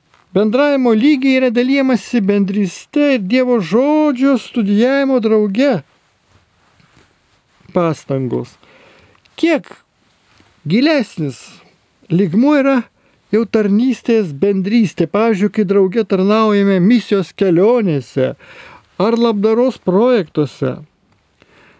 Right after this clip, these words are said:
O pats giliausias ir intensyviausias lygmuo yra kentėjimo bendrystė,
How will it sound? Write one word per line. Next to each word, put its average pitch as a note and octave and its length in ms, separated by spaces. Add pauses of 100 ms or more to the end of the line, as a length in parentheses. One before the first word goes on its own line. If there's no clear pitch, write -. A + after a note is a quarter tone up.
(480)
O G3 260
pats G#3+ 340
giliausias A3 840
ir G#3+ 220
intensyviausias A3 1300 (960)
lygmuo F#3+ 800 (400)
yra A#3 320 (140)
kentėjimo A#3 800
bendrystė, G3+ 800